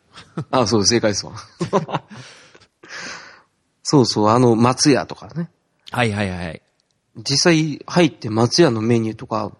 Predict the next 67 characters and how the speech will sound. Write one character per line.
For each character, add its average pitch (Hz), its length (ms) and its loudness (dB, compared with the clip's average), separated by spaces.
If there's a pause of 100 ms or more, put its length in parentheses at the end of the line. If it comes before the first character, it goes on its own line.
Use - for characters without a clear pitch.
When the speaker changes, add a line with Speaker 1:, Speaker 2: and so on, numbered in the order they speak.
(480)
Speaker 1:
牛 147 280 4
亭 151 180 0
と 139 80 -4
か 117 80 -2
普 - 80 -8
通 123 120 -2
に 117 80 2
あ 110 60 2
り 131 80 4
ま 156 120 2
す 170 60 0
か 190 60 -2
ら。 165 60 -8
Speaker 2:
あ、 - 20 -12
そ 226 220 -10
う - 20 -6
な 196 120 -4
ん 135 100 -12
だ。 92 200 -14 (360)
Speaker 1:
そ 160 220 0
う - 20 4
な 120 80 0
ん 120 40 -6
で 135 60 -6
す 135 140 -6
よ。 - 100 -20
Speaker 2:
え - 60 -20
ー、 - 20 -20 (120)
ド 175 160 0
ン 262 80 -8
キ 269 180 -2
ホ 277 180 0
ー - 40 -6
テ 110 160 -2
と 85 100 -10
か - 80 -16
も 82 100 -12
な 80 180 -8
い？ 190 100 -12 (800)
Speaker 1:
あ 127 120 0
り 117 80 2
ま 104 160 -4
す。 - 220 -12 (140)
Speaker 2:
い 247 220 -4
い - 20 -8
よ 110 140 -6
ね。 80 180 -14 (220)
あ 123 120 -6
の 160 120 -6
ね、 135 340 -4 (140)
そ 131 200 -6
う、 120 60 -6
龍 262 240 0
が 170 100 0
如 147 260 -2
く、 98 360 -8
そ - 140 -4
れ 208 100 2
す 214 160 -8
ご 226 140 2
い 208 40 -2
な 123 120 -4
っ - 20 -14
て - 120 -10
思 101 140 -10
っ - 20 -12
て、 - 380 -10